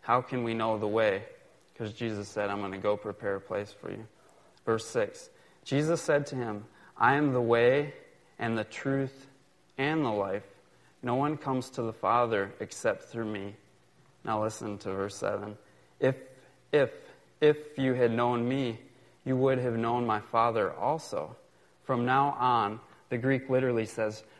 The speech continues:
"From this point on," from this point on in history, "from now on,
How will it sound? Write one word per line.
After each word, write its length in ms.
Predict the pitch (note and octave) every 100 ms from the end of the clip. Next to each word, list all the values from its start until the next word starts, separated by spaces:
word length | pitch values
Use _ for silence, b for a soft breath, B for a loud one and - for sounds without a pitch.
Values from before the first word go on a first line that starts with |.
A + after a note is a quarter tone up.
| B
"From 180 | B2+ B2
this 220 | B2+ A#2+
point 340 | - C3+ B2 -
on," 380 | A2+ G#2+ G2 G#2
from 180 | - A#2+
this 140 | B2
point 280 | - C3 B2
on 240 | A2 A#2+ A#2
in 120 | G2
history, 500 | A#2 A2+ - G#2 G2+ B B B -
"from 180 | C3
now 220 | C3 C#3 C#3+
on, 480 | C3 B2+ B2 A2+